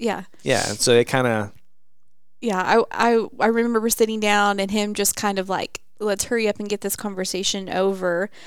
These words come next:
Speaker 1: Um, but then we start talking, and his demeanor, like, pretty quickly changes.
Speaker 2: Yeah.
Speaker 1: Like, "I think I need to hear what they're saying." Um, so I think just in our time with Pastor Apollo, that was my biggest observation. He took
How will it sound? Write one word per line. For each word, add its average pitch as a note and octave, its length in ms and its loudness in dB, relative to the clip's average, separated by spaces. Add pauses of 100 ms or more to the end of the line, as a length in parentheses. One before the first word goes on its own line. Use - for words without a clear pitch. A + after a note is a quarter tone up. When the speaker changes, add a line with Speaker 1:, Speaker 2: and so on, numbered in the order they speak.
(260)
Speaker 1:
Um, G3 200 2
but A3+ 140 2
then C#4+ 160 2
we C4+ 100 4
start A#3+ 220 2
talking, F#3 760 -4
and G3 160 -4
his G3 140 -2
demeanor, F#3 760 -4
like, F3+ 320 -8 (240)
pretty A3+ 240 0
quickly G3+ 460 0
changes. F#3+ 500 -2
Speaker 2:
Yeah. G3+ 160 4
Speaker 1:
Like, - 120 -4 (480)
"I G3+ 80 -4
think G3 180 -8
I F#3+ 60 -6
need F#3 180 -8
to G3 60 -6
hear F3+ 440 -6 (200)
what G3 260 -4
they're F3+ 220 -6
saying." F#3 520 -6 (400)
Um, G3 460 -8 (320)
so G#3+ 280 -4
I G#3+ 100 0
think G#3 340 -6
just A#3 260 2 (180)
in G3 420 -6 (260)
our G#3 120 2
time G3 220 -2
with G3 120 -6
Pastor F#3+ 260 -2
Apollo, F3+ 340 -2
that F#3 100 -4
was G3 140 -4
my F#3 120 -8
biggest F#3 340 -2
observation. F#3+ 560 -4
He G#3 160 -6
took - 300 -2